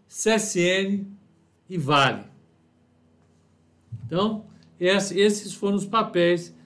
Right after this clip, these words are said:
que devolveram. A carteira, ela realmente se ressentiu, é, é, é, dessa ideia do reopening ficar prejudicado lá fora.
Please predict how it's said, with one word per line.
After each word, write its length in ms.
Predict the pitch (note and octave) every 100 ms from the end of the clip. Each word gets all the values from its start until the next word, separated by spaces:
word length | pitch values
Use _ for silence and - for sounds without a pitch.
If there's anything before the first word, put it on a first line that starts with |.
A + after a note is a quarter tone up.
| _
que 80 | -
devolveram. 540 | E3+ F3+ F#3+ C3+ C#3
A 40 | E3
carteira, 800 | A3+ A3+ A3 A#3 B3 E3+ B2+ - - _ -
ela 160 | F#3
realmente 640 | F#3 F#3 B3 B3+ F#3+ G#3 G#3
se 260 | - -
ressentiu, 880 | F#3+ G3+ G3+ A3+ G#3 - F3+ F#3 F#3+ - _ _ _ _ _ _ _ -
é, 100 | D3+
é, 1160 | D#3 D3+ D3 C#3+ C#3+ C#3+ C#3 C3+ C3+ C3 C3 C3+
é, 920 | C3 B2+ B2 A#2+ A#2+ A#2+ A#2+ A#2 - _ _ _ -
dessa 380 | D3+ F3 E3+
ideia 600 | A3+ E3 D#3 D3+ E3 F3+ - _ _ _ _ _ _ _ _ _ _ _ _
do 160 | C#3+ E3+
reopening 680 | F3+ G3 F3 F3+ F#3 F#3+
ficar 720 | F3+ A3 G#3 D#3+ D3 D#3+ D#3 - _ _ _ _ _
prejudicado 800 | G#3 A3 G#3 G3+ G3 F3+ E3 E3+
lá 160 | G3
fora. 480 | F#3+ C#3 A#2 G#2+ G#2+